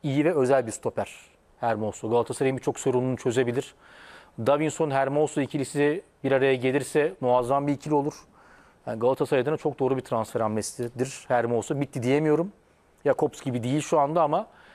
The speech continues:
bugün yarın Galatasaray Hermoso konusunda olumlu bir açıklama yapabilir. Onu söyleyelim. Onun dışında bir kanat oyuncusu Galatasaray düşünüyor Zaha'nın yerine ve bir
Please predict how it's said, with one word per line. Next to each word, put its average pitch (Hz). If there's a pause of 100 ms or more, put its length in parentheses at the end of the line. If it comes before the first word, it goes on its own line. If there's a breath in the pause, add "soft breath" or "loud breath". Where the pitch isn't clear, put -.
(340 loud breath)
bugün 170
yarın 160 (100)
Galatasaray 147 (400)
Hermoso 139
konusunda 131
olumlu 139
bir - (1080 soft breath)
açıklama 151
yapabilir. 113
Onu 131
söyleyelim. 127
Onun 185
dışında 180
bir 175
kanat 170
oyuncusu 143
Galatasaray 127
düşünüyor 139
Zaha'nın 135
yerine 131 (480 soft breath)
ve 139
bir -